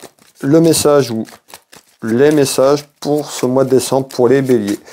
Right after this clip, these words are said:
Pour les personnes qui me découvrent, n'hésitez pas à vous abonner pour retrouver les prochaines vidéos que je vous propose. Beaucoup de contenu, euh, varié, donc n'hésitez pas à vous abonner pour retrouver la suite, euh, tout simplement de ce que je vous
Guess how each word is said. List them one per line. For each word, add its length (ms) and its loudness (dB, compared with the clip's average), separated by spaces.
Pour 120 0
les 60 4
personnes 300 0
qui 140 -2
me 100 2
découvrent, 300 0
n'hésitez 320 -2
pas 440 0
à 120 0
vous 200 -2
abonner 460 0
pour 120 -2
retrouver 260 2
les 100 4
prochaines 720 0
vidéos 400 2
que 200 -2
je 80 -10
vous 200 0
propose. 540 0
Beaucoup 340 -8
de 60 -18
contenu, 480 -4
euh, 560 -10
varié, 500 0
donc 180 -4
n'hésitez 300 -6
pas 120 0
à 20 2
vous 160 0
abonner 260 -2
pour 160 -4
retrouver 300 0
la 80 2
suite, 400 -2
euh, 80 2
tout 80 -18
simplement 400 0
de 80 -4
ce 160 -10
que 160 2
je 100 -10
vous 180 0